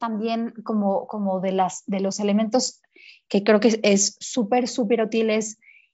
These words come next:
esta parte de quitarle el juicio tanto a los alimentos como al cuerpo y de poder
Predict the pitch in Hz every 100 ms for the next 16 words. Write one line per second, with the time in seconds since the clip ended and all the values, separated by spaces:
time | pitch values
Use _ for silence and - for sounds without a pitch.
0 | - 254 - 349 269 285 277 269 214 214
1 | 208 233 226 - 240 214 - 185 254 -
2 | _ _ - 196 202 208 202 185 190 202
3 | 202 233 233 - _ _ _ - 214 202
4 | 202 208 165 175 175 - 226 - 170 214
5 | - _ _ _ _ _ _ _ _ _
6 | 240 233 233 240 233 247 277